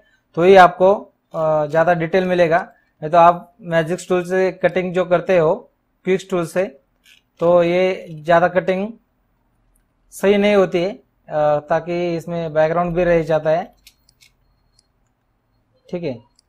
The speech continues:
तो मेरे ख्याल से तो ये नहीं इस्तेमाल करना चाहिए। पेन टूल से मैं, अ, ज़्यादा डिटेल में इमेजेस निकालना चाहते हो, देखना चाहते हो तो पेन टूल से कटिंग कीजिए, वही सही रहेगा।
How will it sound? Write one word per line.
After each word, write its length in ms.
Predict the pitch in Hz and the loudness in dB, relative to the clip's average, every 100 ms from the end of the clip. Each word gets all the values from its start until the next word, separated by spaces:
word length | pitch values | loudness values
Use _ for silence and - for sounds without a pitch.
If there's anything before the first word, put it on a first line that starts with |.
| - | -10
तो 480 | 160 165 160 160 160 | -4 -2 -2 -2 -4
मेरे 240 | 165 180 | -4 -2
ख्याल 200 | 185 175 | 2 0
से 120 | 175 185 | 0 -2
तो 120 | 196 | 0
ये 240 | 190 196 | 2 2
नहीं 220 | 190 202 196 | 0 -2 -2
इस्तेमाल 380 | 196 190 180 | -2 -4 -2
करना 260 | 180 180 175 | -2 -4 -4
चाहिए। 280 | 170 196 247 _ _ _ - | -4 -8 -10 _ _ _ -8
पेन 160 | 170 180 | -6 -6
टूल 200 | 185 185 | -4 -4
से 160 | 185 190 | -2 -4
मैं, 360 | 180 180 185 196 | -2 -4 -6 -10
अ, 300 | - 156 156 | -14 -8 -6
ज़्यादा 300 | 147 165 185 | 2 2 4
डिटेल 380 | 170 175 190 190 | 0 -2 -2 -2
में 260 | 190 190 190 | -2 -2 -2
इमेजेस 540 | 190 175 185 175 175 | -6 -8 -6 -6 -8
निकालना 360 | 175 170 175 175 | -8 -4 -2 -2
चाहते 280 | 170 165 175 | -4 -4 -2
हो, 140 | 170 - _ _ _ _ _ _ _ _ _ | -4 -6 _ _ _ _ _ _ _ _ _
देखना 320 | 156 170 180 175 | -6 -4 -2 0
चाहते 260 | 180 170 | 0 2
हो 60 | 175 | 0
तो 140 | 220 247 - _ _ _ - | -2 -6 -14 _ _ _ -4
पेन 120 | 185 | -2
टूल 180 | 180 196 | 0 -2
से 140 | 185 190 | -2 -2
कटिंग 320 | 180 175 170 | -2 -4 -6
कीजिए, 460 | 170 160 151 160 180 - _ _ _ _ _ - | -6 -6 -8 -8 -8 -12 _ _ _ _ _ -6
वही 140 | 165 185 | -2 0
सही 240 | 190 180 | 2 4
रहेगा। 320 | 165 156 160 | 4 2 0